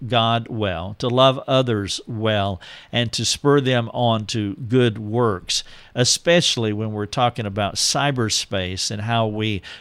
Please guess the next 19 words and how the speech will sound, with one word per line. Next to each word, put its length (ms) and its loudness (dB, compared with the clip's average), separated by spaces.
deport 540 0
ourselves 680 -2
in 240 0
that 240 -4
space. 640 -4
Uh, 200 6
the 60 -12
title 300 2
of 80 2
this 160 2
podcast 720 0
is 240 -2
The 140 -6
Internet 640 -2
is 160 -6
the 100 -4
New 200 2
Frontier 680 -2
for 240 -6